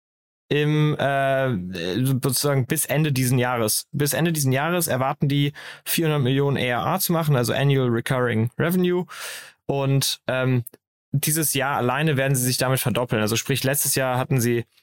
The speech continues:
zweihundert, zweihundert oder zweihundertzehn Millionen, ähm,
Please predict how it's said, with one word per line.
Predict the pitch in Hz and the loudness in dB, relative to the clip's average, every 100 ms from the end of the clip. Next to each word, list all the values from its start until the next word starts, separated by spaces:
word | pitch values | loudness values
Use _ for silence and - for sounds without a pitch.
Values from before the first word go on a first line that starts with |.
| - - - | -20 -16 -8
zweihundert, | - 135 139 120 - - _ _ _ _ | -2 0 0 0 -2 -8 _ _ _ _
zweihundert | - 123 123 | -4 0 0
oder | 110 110 | 2 0
zweihundertzehn | 123 117 107 170 170 | 0 0 0 0 2
Millionen, | 151 151 147 147 - _ | 2 2 2 2 -2 _
ähm, | 131 131 131 135 131 131 127 | -4 -2 0 2 2 2 0